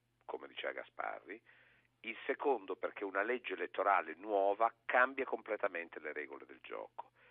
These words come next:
E ho detto che in Italia organiz-, è necessario organizzare due aree, una a cui sta lavorando Renzi, che non a caso ospiterà a Roma il congresso del Partito Socialista Europeo, e prima o poi in quell'area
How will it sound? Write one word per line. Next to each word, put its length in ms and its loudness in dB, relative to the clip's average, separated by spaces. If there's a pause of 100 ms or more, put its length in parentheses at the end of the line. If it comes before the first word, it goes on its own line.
(360)
E 160 4
ho 100 6
detto 420 2
che 120 -8
in 140 -8
Italia 500 4
organiz-, 440 -6
è 220 -2
necessario 640 2
organizzare 640 2
due 240 4
aree, 360 4 (420)
una 300 0
a 40 2
cui 260 -10
sta 140 0
lavorando 500 0
Renzi, 640 -4
che 160 0
non 180 0
a 80 4
caso 400 4
ospiterà 640 2
a 60 4
Roma 340 -2
il 120 -8
congresso 500 -2
del 120 -6
Partito 380 -10
Socialista 540 -10
Europeo, 520 0 (560)
e 140 -4
prima 300 -2
o 60 6
poi 280 2
in 80 -10
quell'area 760 4